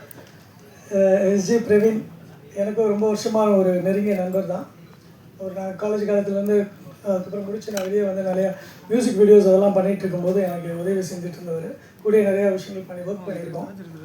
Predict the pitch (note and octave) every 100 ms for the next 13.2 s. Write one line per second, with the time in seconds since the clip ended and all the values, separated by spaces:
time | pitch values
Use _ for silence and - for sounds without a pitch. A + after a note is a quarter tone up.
0 | D#3+ D3+ - G3+ G3 F#3 G#3 A3+ A#3 G#3
1 | G3+ G3 F#3+ A3+ B3 A#3+ G3+ G3 G3+ F#3
2 | F3 - G3 E3+ F#3 G#3+ G#3 G3 F3+ F#3
3 | F#3 - - - D#3+ E3 D#3 - - G3+
4 | A3+ A#3 G#3 F#3 F3+ - - - - -
5 | G#3+ A3 - G#3 G#3+ G3 F#3 E3+ B3 D4
6 | - - - G#3+ G#3 G3+ G#3 G3 G#3 G3+
7 | F#3 F#3 G3 F#3 F#3 G3+ E3+ E3 D#3 D#3+
8 | F#3+ - E3+ E3+ D#3 - - - - -
9 | D#3+ - F3 G#3+ A3+ B3+ C4+ A#3 - C4+
10 | C#4 C#4 B3 B3 B3+ B3+ G#3+ A#3 B3 A#3+
11 | A#3 A3 A3+ G#3 G#3 A3 A3 G3+ G3+ G3
12 | F#3+ - - G#3 A#3+ B3 A3+ B3 D4 C4
13 | A3+